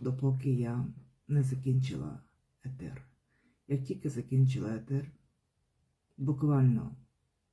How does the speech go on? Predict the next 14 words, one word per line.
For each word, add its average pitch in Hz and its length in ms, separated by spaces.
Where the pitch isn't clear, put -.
через 131 340
хвилину 143 600
прозвучала 131 880
повітряна 127 540
тривога. - 640
А 143 120
ще 135 280
через 135 320
декілька 131 460
хвилин 139 580
я 135 140
вже 131 160
почула 131 420
вибухи. - 560